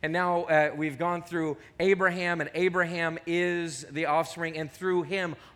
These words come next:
all the families of the earth are going to be blessed, God tells him. And then he's waiting for his, his child. He's waiting for his seed. He's waiting for this kid that is going to turn into nations.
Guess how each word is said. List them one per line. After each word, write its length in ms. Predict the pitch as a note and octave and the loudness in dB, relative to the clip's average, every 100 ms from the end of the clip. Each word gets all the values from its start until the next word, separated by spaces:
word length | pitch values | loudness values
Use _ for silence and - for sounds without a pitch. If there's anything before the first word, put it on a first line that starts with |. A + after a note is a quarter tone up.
| - | 0
all 300 | F3+ G3+ G#3+ | 4 4 4
the 120 | G3 | 0
families 520 | - G3 G3+ G3 D#3+ | -2 -2 -2 -4 0
of 160 | F#3+ E3+ | -2 0
the 160 | F#3+ | -2
earth 200 | G3 F3+ | 0 0
are 80 | E3+ | -4
going 300 | D#3 F#3 F#3+ | -4 -4 -4
to 60 | F3+ | -4
be 100 | F3+ | -6
blessed, 560 | D#3+ F#3 F#3 - - | -2 0 0 -2 -6
God 240 | D3+ D#3 C#3 | -2 0 -2
tells 320 | D#3 C#3 C3+ | -4 -4 -6
him. 260 | B2+ G#2+ G#2+ - _ _ _ - _ - | -10 -12 -18 -20 _ _ _ -20 _ 0
And 460 | D#3+ F3 F3 E3+ E3+ | 4 6 4 0 -2
then 180 | E3+ G3 | 0 0
he's 240 | G#3 G#3 | 0 -4
waiting 560 | E3 F#3 G#3+ A#3 G3+ F3+ | -2 2 2 2 -2 -4
for 360 | - F#3 F#3 E3+ | -4 0 2 2
his, 460 | F#3 F#3 E3+ - | 2 0 -2 -6
his 260 | D#3+ E3 - | -6 -6 -6
child. 420 | - G3+ F3 D3 | 0 2 2 0
He's 180 | D3+ C3+ | -6 -4
waiting 480 | F3 G3 G3+ D#3+ B2+ - - | -2 2 2 0 -6 -18 -10
for 320 | F3+ F#3 F3+ | -2 2 2
his 500 | E3 F3+ F3 D#3 C3 - - | 2 0 0 -2 -8 -16 -10
seed. 440 | - - C#4+ C4 | -8 -4 -4 -2
He's 240 | D#3 E3 D#3+ | -2 -4 -2
waiting 400 | G3 A#3 G#3+ E3+ | 0 0 -2 -6
for 400 | G3 F#3 F3+ E3 | -4 -2 -2 -2
this 240 | F#3 F3+ | -2 -4
kid 320 | - B3+ G#3+ | -6 -4 -2
that 160 | D#3 D#3+ | -2 -2
is 160 | D3+ | -4
going 320 | A#2 F#3+ G3+ F#3+ | -4 -4 -4 -4
to 220 | F3+ D#3+ - - | -2 -2 -4 -12
turn 220 | - G3+ G3+ | -4 -2 -2
into 260 | G3 G3 | -2 -2
nations. 880 | E3+ F3 G#3+ A3 D#3+ B2 A#2+ - | 0 0 -2 -2 -6 -8 -10 -14